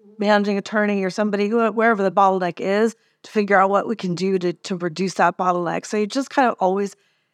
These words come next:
in the weeds and seeing how things are going, where the shortfalls are and what's working, what's not working. And it's, it's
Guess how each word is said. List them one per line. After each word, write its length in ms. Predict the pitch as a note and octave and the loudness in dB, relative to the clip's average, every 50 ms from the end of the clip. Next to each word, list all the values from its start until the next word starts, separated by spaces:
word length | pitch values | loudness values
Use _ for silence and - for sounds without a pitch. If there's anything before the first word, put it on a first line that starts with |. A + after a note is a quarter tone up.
| _ _ _ _ | _ _ _ _
in 160 | A#3 A3+ A3+ | 4 4 4
the 80 | G#3+ G#3 | 4 2
weeds 540 | G3+ G3 G3+ G3+ G#3+ A3 A3+ B3+ A#3 G#3 A#3 | 2 0 -2 0 0 0 0 0 0 -2 -4
and 220 | - G3 F#3+ F3 | -4 -4 -4 -6
seeing 440 | - - G#3 G#3 G#3 G#3 G3+ G3+ G3 | -6 -4 -2 0 0 0 0 -2 0
how 340 | F#3+ G3+ F#3 F#3 F#3+ F#3+ F#3 | 0 2 2 2 2 2 0
things 320 | - G#3+ F#3+ F3+ F3+ E3+ | -2 -4 -4 -4 -2 -4
are 100 | F3+ F3 | -4 -2
going, 380 | E3 F#3+ F#3 F#3 F#3 F#3 F#3 F3+ | 0 0 2 2 2 2 0 0
where 260 | F#3 F#3 F#3 F#3+ F#3 | 0 2 2 2 0
the 300 | F3 F3+ F3+ F3+ F3+ F3 - _ _ | 0 0 -2 -2 -2 -4 -8 _ _
shortfalls 600 | - - - C4 C4 B3 - A#3 G#3+ A3+ G#3+ G3+ | -6 0 2 2 2 2 0 2 2 2 2 4
are 420 | G#3 G3+ G3+ G3+ G3+ G3 G3 G#3 G3+ - | 4 4 6 6 6 4 4 2 0 -2
and 340 | G#3 F3+ F3 F3 F3 F3 - _ _ _ _ _ _ _ _ | -2 -4 -2 -2 -4 -4 -8 _ _ _ _ _ _ _ _
what's 340 | F#3+ G3 G3+ G3 G3 - - | 0 4 4 4 4 0 0
working, 300 | G#3 A3+ G#3 - A3 G3 | 0 0 0 2 0 -2
what's 240 | F3+ E3 - - | -2 -2 -2 0
not 220 | A#3+ A3+ G#3+ - G3 | 4 4 4 4 2
working. 420 | G3 F3+ - - F#3 F3+ F3+ F#3 | -2 -4 -2 -4 -4 -2 -2 -2
And 160 | F#3 F#3 F3+ | -4 -4 -4
it's, 320 | F3 - G#3 G3+ - - - | -4 -6 -6 -8 -8 -12 -8
it's 240 | - A3 G#3 - - | -6 -6 -6 -8 -12